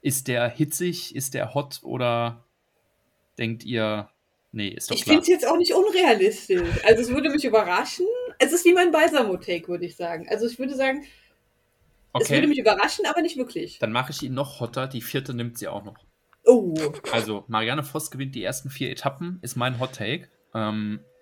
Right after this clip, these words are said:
Speaker 1: weil ich sehe da jetzt tatsächlich, natürlich sind auch auf der vierten Etappe ein paar Berge drin, wo sie vielleicht strugglen könnte, aber ich sag dir, ähm, die ist ja aus dem Giro Donne raus, weil sie Corona hatte und hat deshalb jetzt nur noch mehr Zeit gehabt, um sich intensiv auf, auf diese Tour zu, vorzubereiten.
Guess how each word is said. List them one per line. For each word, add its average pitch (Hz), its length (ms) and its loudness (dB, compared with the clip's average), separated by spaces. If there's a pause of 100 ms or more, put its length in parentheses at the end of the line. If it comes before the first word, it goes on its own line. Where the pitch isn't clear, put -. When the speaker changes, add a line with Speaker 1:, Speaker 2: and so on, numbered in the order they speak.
(1000)
Speaker 1:
weil 123 320 2
ich 123 100 -4
sehe 131 260 0
da 135 140 0
jetzt 135 260 -6
tatsächlich, 135 480 -10
natürlich 147 400 -6
sind - 400 -8
auch - 240 -8
auf 139 140 -14
der 127 80 -8
vierten - 260 -8
Etappe 139 360 -10
ein 127 100 -8
paar - 180 -8
Berge 131 320 -2
drin, 135 380 -4 (320)
wo 131 200 2
sie 135 160 0
vielleicht 120 420 -4
strugglen 117 420 -2
könnte, 147 480 -6
aber 117 300 -2
ich 120 120 -10
sag 113 280 -4
dir, 120 380 -4
ähm, 107 440 -6 (240)
die 101 80 -6
ist 110 160 -2
ja 113 80 0
aus 110 180 0
dem 110 140 -2
Giro 113 280 -4
Donne 117 280 -4
raus, 113 380 -4
weil 104 160 -8
sie 110 160 -6
Corona 123 500 -6
hatte 135 240 -10
und 113 140 -8
hat 113 180 -10
deshalb 113 300 -10
jetzt 117 200 -8
nur 117 120 -6
noch 131 200 -8
mehr 107 180 -10
Zeit - 300 -8
gehabt, 107 280 -10
um 113 140 -12
sich 107 220 -12
intensiv 113 600 -10
auf, 107 380 -10
auf 113 160 -20
diese 104 240 -12
Tour 123 240 -10
zu, - 160 -16
vorzubereiten. 104 840 -10